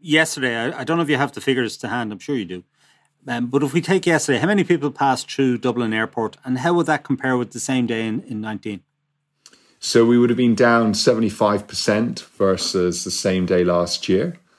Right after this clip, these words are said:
Speaker 2: but it was still twenty-five odd thousand people going through the business. So there's been a marked step up. The load factors have increased by about fifteen percent. So we've got load factors over the last seven days of fifty-seven percent.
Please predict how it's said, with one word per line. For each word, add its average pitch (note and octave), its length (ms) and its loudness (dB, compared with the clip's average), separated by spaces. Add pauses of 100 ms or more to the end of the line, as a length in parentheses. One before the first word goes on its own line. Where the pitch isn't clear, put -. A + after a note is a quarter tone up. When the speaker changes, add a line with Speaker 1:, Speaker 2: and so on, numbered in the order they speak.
(180)
Speaker 2:
but F#2 100 2
it F#2 60 4
was F#2 180 -2
still G2+ 220 4
twenty-five F2+ 580 0
odd F2 180 0
thousand E2+ 420 -2
people F2 440 -2 (100)
going F2 280 -2
through E2+ 440 0 (160)
the G#2 80 -10
business. F2+ 440 -4
So F2+ 500 2 (400)
there's G2+ 160 0
been G#2 160 4
a F#2 60 2
marked G#2+ 440 2
step - 400 0
up. D#2+ 280 -2
The G2 80 -2
load B2+ 260 6
factors G2+ 500 -2
have F2 120 -4
increased F2 500 -4
by F2 120 -2
about F2+ 240 0
fifteen F#2 580 -2
percent. F2+ 480 -2
So F#2+ 200 -2
we've F#2+ 180 0
got G#2 220 4
load G2+ 220 2
factors F2+ 760 -2 (320)
over G2 220 0
the F#2 80 2
last G2+ 320 2
seven F#2 260 2
days F#2 300 2
of F2 80 -4
fifty-seven F2+ 1000 0
percent. - 840 -4